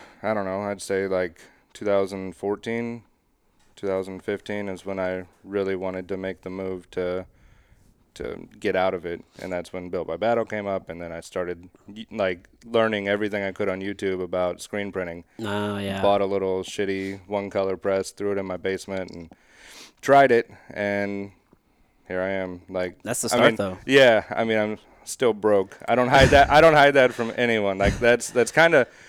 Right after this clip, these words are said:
Speaker 1: honestly, I need to, I wanna start pushing more on social media about, like, kinda documenting the journey because, like, I mean, I had to rent a car to get out here, you know, because my car blew up last year. The motor blew up.
Speaker 2: Shit, dude.
Speaker 1: And so, like,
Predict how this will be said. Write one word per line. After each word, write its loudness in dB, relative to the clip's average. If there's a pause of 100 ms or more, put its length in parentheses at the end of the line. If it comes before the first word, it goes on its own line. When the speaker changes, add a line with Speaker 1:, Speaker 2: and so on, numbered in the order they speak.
(360)
Speaker 1:
honestly, 4
I 4
need -2
to, 4 (540)
I 2
wanna 2
start 0
pushing -2
more -2
on -4
social -6
media -2
about, -2
like, -8
kinda -6
documenting -2
the -8
journey -6
because, -4
like, -4 (300)
I -6
mean, -2
I 0
had 0
to -4
rent -2
a -8
car 0
to -2
get -2
out 0
here, -4
you -8
know, -6
because -8
my -8
car 0
blew -4
up -2
last -6
year. -8
The -6
motor -4
blew -2
up. -2
Speaker 2:
Shit, -6
dude. -14
Speaker 1:
And 0
so, 2
like, 2